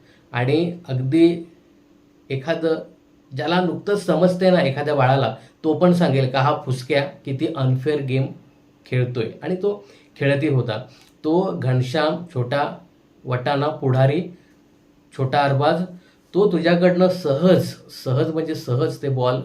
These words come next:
घेऊन जात होता. इथे, अ, रितेश भाऊने एक मुद्दा काढला नाही की हा जो अरबाज आहे ना, या अरबाजने त्या आर्याच्या जॅकेटमध्ये हात घातला होता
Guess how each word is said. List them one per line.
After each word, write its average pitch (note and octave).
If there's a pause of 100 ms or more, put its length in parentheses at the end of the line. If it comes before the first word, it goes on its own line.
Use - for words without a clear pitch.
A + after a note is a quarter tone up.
(120)
घेऊन C3
जात C#3
होता. A#2+ (340)
इथे, F#3+ (360)
अ, C3+ (1500)
रितेश D#3+
भाऊने F#3
एक F3
मुद्दा D#3+
काढला C#3
नाही A2 (680)
की G3 (720)
हा C#3
जो E3+
अरबाज D3
आहे B2
ना, A#2+
या C3
अरबाजने C3+
त्या D#3
आर्याच्या C#3+
जॅकेटमध्ये F3+
हात B2+
घातला A#2
होता G#2+